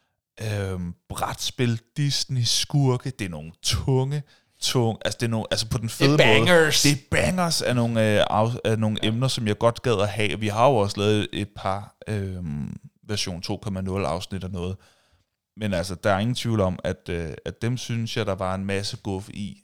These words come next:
Speaker 1: fordi at, at det bare er så store emner.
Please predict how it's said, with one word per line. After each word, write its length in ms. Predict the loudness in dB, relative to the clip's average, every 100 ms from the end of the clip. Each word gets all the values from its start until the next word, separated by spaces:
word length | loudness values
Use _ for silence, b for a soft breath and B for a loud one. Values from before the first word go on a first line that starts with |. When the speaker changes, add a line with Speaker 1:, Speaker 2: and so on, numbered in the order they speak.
| _ _ -18
Speaker 1:
fordi 560 | -16 -10 -8 -8 -12 -20 -14
at, 200 | -14 -14 _ _ _ _ _ -20
at 120 | -18
det 100 | -10
bare 160 | -8 -6
er 40 |
så 160 | -6 -6
store 400 | -8 -8 -8 -8 -8
emner. 320 | -12 -12